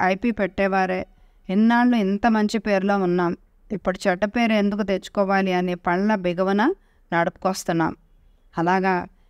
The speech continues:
ఈ విషయాలేవి తెలియదే నాకు. ఎటు తిరిగి ఇక్కడికి వచ్చిన తర్వాత తెలియక తప్పదు.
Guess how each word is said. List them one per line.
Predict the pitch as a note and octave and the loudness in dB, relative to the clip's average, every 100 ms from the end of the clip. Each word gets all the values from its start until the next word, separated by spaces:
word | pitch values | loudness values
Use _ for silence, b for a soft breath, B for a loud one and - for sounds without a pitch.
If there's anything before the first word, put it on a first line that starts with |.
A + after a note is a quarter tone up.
| _ | _
ఈ | G3 | -4
విషయాలేవి | G3+ G3 A#3+ B3+ A#3+ A3 A3 | -2 0 2 4 4 2 -2
తెలియదే | G3+ F#3+ G3 G#3+ | -2 -2 0 0
నాకు. | A3+ A3 G#3 G#3+ A3 A#3+ _ - _ _ - | 0 0 -2 -4 -6 -10 _ -20 _ _ -4
ఎటు | F#3+ A3 | 0 0
తిరిగి | C4 B3 A#3 | 2 2 4
ఇక్కడికి | A#3 G#3 F#3+ F3+ | 2 0 -2 -2
వచ్చిన | E3+ - A3 | -2 0 2
తర్వాత | A3 G#3+ G#3 G3+ F#3+ | 2 2 0 -2 -2
తెలియక | E3+ F#3+ | 0 0
తప్పదు. | A#3 F#3 - F#3+ - | -2 -4 -2 -4 -4